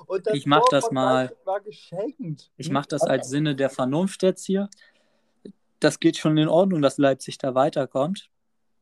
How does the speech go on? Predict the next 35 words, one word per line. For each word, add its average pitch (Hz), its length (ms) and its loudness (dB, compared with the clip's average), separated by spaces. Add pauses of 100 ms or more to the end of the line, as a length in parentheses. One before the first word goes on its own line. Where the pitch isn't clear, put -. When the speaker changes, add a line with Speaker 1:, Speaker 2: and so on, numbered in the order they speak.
(500)
Speaker 1:
Wie 151 200 0
ist 220 60 2
halt 156 280 6
Speaker 2:
Aber 139 60 0
Speaker 1:
bitter, 190 320 6
aber 139 200 4
trotzdem, 160 420 -2
Speaker 2:
es - 80 -2
Speaker 1:
das 135 100 -4
Speaker 2:
ist 147 220 -4
halt 143 220 6
unglücklich 147 720 0
und 135 160 -4
bitter. 170 480 -2 (800)
Und 139 400 -4
ich 143 140 -2
hätte 165 140 2
mich 170 140 -4
da, 147 460 4 (1040)
also 131 540 -8 (180)
gerne 147 280 4
in 156 80 0
einem 147 100 0
Elferschießen 151 640 -2
gesehen 143 300 -6
und 135 100 -8
dann 123 100 -6
kommen 139 200 -8
wir 143 80 -2
da 143 120 -2
dreckig 143 380 -10
weiter. 143 340 -8 (320)
Speaker 1:
Das - 180 -18
Speaker 2:
Und 131 460 -6 (840)
ka-, - 200 -4